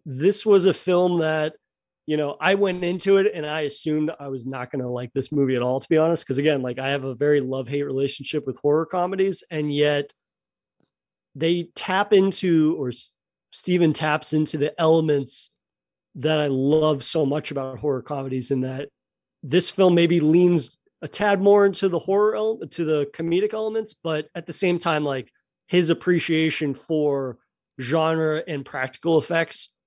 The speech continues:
really bolsters this in a way that I appreciated the fact that he had such a even hand in, like, capitalizing on the, like, Saturday morning cartoon energy, but then his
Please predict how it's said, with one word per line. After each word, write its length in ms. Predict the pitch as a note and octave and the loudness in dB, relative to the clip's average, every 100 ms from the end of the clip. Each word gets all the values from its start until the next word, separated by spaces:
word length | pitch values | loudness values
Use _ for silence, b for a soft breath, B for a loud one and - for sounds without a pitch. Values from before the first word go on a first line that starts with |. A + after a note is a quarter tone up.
| _ - | _ 4
really 200 | E3 D3 | 6 6
bolsters 680 | A#2 D3+ D3 - D#3 C#3+ | 4 4 4 0 -2 -2
this 240 | B2 C#3+ - | -2 0 0
in 80 | C#3+ | -2
a 40 | |
way 260 | C3 D3 C#3+ | -2 -2 -2
that 340 | C#3 C3+ C3+ - _ _ _ _ - | -4 -8 -12 -16 _ _ _ _ -6
I 160 | D3 | -2
appreciated 920 | D3 C#3+ - F#3+ E3+ - - D#3 C#3+ | 0 -2 -2 0 0 -2 0 0 0
the 80 | C3 | -6
fact 380 | - C#3+ C#3 - | -8 -6 -6 -4
that 260 | C#3 C3+ C#3 _ _ | -6 -4 -8 _ _
he 140 | - C#3+ | -2 0
had 260 | D3+ C#3+ | 2 0
such 280 | - D#3 - | 0 0 2
a 360 | C#3+ C3+ B2+ - _ _ - | 2 2 -4 -10 _ _ -2
even 240 | F#3+ E3 | 2 2
hand 360 | C#3 D#3+ D#3+ D3+ | 2 0 0 -2
in, 160 | D3 C#3+ | -4 -4
like, 220 | C3+ B2+ | -8 -8
capitalizing 720 | D#3 C#3 D#3 C#3 C#3 C3 C3+ | -2 -2 0 -2 -2 -4 -6
on 180 | C3+ C3 | -6 -6
the, 100 | C3 | -6
like, 220 | B2+ B2 | -6 -2
Saturday 400 | - F3+ E3 D#3+ | 2 4 4 4
morning 280 | D3+ D#3 D3+ | 4 2 2
cartoon 420 | D3 C#3+ D3 A#3 | 0 -2 2 4
energy, 500 | G3 F3+ E3 E3 E3 b b _ _ | 4 2 -2 -2 -4 b b _ _
but 140 | D#3+ C#3 | -2 0
then 280 | D#3 D#3 D#3 | -2 -2 -4
his 300 | D#3 D3 C3 | -4 -4 -6